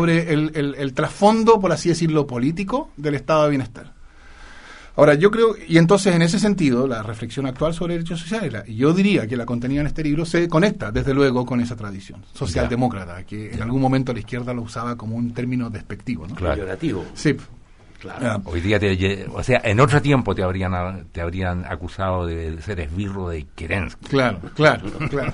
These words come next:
Speaker 3: <laughs>
Speaker 1: Ah, ahora, lo que es
Speaker 3: Además, tenía un
Speaker 1: interesante
Speaker 3: nombre más, tenía un nombre aún más ofensivo, que era pequeño burgués.
Speaker 1: Claro,
Speaker 2: Pequeño burgués,
Speaker 1: claro.
Speaker 2: sí.
Speaker 1: Lo, lo que es interesante es que, eh,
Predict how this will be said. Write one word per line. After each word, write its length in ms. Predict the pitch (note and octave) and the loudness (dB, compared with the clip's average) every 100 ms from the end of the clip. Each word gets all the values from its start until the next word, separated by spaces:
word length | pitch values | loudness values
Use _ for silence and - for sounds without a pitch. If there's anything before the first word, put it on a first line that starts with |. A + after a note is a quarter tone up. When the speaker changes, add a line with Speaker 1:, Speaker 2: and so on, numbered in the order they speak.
| - | -6
Speaker 3:
<laughs> 560 | C#3+ - D3 - - C#3+ | -10 -8 -12 -10 -6 0
Speaker 1:
Ah, 180 | C3 F2+ - - F#2+ | 2 2 -2 -10 2
ahora, 280 | D#3 F#3 F3 | 6 6 6
lo 120 | F3 E3 | 4 6
que 60 | |
es 60 | G#3 | 8
Speaker 3:
Además, 200 | D4+ B3 | 8 8
tenía 240 | A#3 D#3+ | 8 8
un 60 | - | 8
Speaker 1:
interesante 60 | |
Speaker 3:
nombre 320 | D3+ E3 C4+ B2+ | 6 4 2 0
más, 340 | D3 C#3+ C3+ | -2 -2 -4
tenía 280 | - A2 C3+ | -4 -2 -2
un 80 | A#2 | -2
nombre 220 | C3 A#2+ | -4 -4
aún 240 | A2+ D#3 E3+ | -6 -6 -6
más 120 | D#3+ | -4
ofensivo, 500 | D3 C#3 - D#3 F#2 | -4 -6 -8 -8 -6
que 80 | G2+ | -8
era 100 | F2 | -10
pequeño 380 | F#2+ A2 A2 F2+ | -10 -8 -8 -8
burgués. 440 | E2 D#2 D3+ D#3 | -10 -8 -4 -4
Speaker 1:
Claro, 340 | - C#3+ - E2+ | -4 -4 -4 -6
Speaker 2:
Pequeño 320 | E2 F2+ F2 | -2 0 0
burgués, 400 | E2+ D2+ - - | -2 0 0 0
Speaker 1:
claro. 200 | F2+ C2+ | -6 -8
Speaker 2:
sí. 40 | - - - - - - - - - | -10 -20 -20 -20 -20 -20 -20 -20 -2
Speaker 1:
Lo, 140 | D3 D3+ | 4 4
lo 220 | D#3 D3+ | 4 2
que 120 | F3+ | 4
es 80 | A3+ | 4
interesante 800 | C#4+ B3 A3 - G#3+ C3+ A#2+ B2 | 4 2 0 0 -2 -2 -4 -6
es 120 | C#3 - | -8 -10
que, 300 | - D#3 - - - - - - - - - - | -8 -8 -10 -18 -20 -20 -20 -20 -20 -20 -14 -8
eh, 300 | B2 A#2 | -6 -6